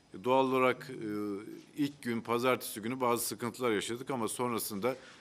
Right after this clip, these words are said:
fazlasıyla bütün ihtiyaçlarımızı, e, temin ederek, e, enkazlara müdahale ederek süreci baştan, e, beri takip ediyoruz. Bugün onuncu gündeyiz. Tabii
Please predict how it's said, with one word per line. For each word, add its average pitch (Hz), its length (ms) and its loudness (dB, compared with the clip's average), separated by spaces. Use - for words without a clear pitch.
fazlasıyla 113 720 2
bütün 139 200 -8
ihtiyaçlarımızı, 117 920 0
e, 98 120 -4
temin 120 360 0
ederek, 113 500 2
e, 95 220 -6
enkazlara 120 600 2
müdahale 117 420 4
ederek 107 340 4
süreci 123 540 2
baştan, 120 560 0
e, 104 180 -6
beri 120 220 0
takip 120 400 2
ediyoruz. 104 380 -2
Bugün 117 180 -6
onuncu 120 420 -2
gündeyiz. 107 500 0
Tabii 127 420 -2